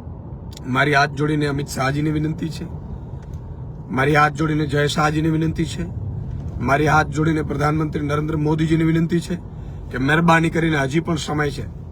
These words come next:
તમે આ મેચ રદ કરી નાખો. નહીં તો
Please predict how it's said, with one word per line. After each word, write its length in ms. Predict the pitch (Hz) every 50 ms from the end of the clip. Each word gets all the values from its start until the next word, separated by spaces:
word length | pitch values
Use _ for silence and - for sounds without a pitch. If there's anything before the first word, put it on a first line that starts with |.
| - - - - - - - - - -
તમે 200 | - 139 143 160
આ 100 | 160 156
મેચ 260 | 151 156 156 160 - 151
રદ 200 | 143 143 135 131
કરી 200 | 123 135 120 110
નાખો. 320 | 107 104 - - - - - - - - - - - - - - - - - - - - - -
નહીં 380 | 117 117 131 156 165 170 175 160
તો 340 | - 214 214 214 220 -